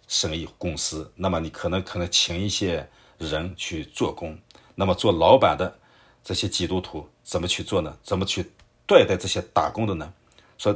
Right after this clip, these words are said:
你们做主人的待仆人也是以理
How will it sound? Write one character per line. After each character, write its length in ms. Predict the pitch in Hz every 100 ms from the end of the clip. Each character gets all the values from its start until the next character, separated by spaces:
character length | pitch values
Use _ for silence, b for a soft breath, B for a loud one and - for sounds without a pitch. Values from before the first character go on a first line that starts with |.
| -
你 200 | 113 110
们 140 | 101 113
做 180 | 165
主 320 | 123 - 131 82
人 160 | 98 113
的 180 | - B B _
待 180 | 151 104
仆 280 | - - 120
人 200 | 117 78 -
也 300 | 98 92 80
是 240 | - -
以 260 | 78 90 127
理 320 | 78 -